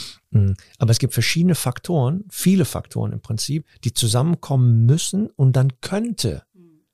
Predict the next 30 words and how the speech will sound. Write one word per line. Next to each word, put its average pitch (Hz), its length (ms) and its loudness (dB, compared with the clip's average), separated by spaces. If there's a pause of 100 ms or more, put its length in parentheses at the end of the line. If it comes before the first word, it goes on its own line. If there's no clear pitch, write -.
(200)
im 110 140 4
Falle 160 320 0
einer 117 340 0 (300)
Veranlagung 160 1040 2 (320)
es 143 220 4
zu 156 140 -4
einer 131 340 0 (420)
Psychose 120 480 0
kommen. 76 360 -8 (1120)
Und 131 240 4
von 127 180 2
den 131 120 4
Faktoren, 165 1000 -4
äh, 131 240 -2 (160)
ist 127 260 -4
die 135 60 4
Migration 135 500 2
einer. 123 460 0
Und 104 160 -6
Migration 127 340 2
ist - 140 -10
immer 175 100 -2
eine 131 100 0
Stresssituation, - 840 -6 (100)
immer. 90 240 -2 (260)
Das 90 160 -4
ist 95 180 -6
also, 101 360 -10 (160)
wenn 110 100 -2
du 110 120 -2